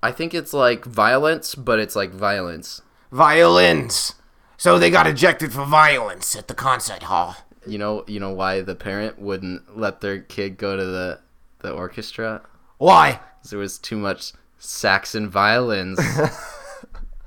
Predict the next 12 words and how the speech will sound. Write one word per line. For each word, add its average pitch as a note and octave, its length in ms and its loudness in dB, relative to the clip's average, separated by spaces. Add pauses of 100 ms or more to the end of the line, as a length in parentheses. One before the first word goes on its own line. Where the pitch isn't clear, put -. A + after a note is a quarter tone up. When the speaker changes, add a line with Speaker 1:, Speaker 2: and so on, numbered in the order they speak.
(1200)
Speaker 2:
<laughs> - 760 -6
Speaker 1:
All A3 180 6
right. C3+ 260 4 (380)
Uh, C3+ 280 4
Speaker 2:
That's G#3 220 6
one G3+ 340 6
for D3+ 520 0 (460)
Sweaty F#3+ 320 2
Punchline. C3 920 2
Speaker 1:
<laughs> E3 180 2
Yep, D3 300 2
yep. B2 360 0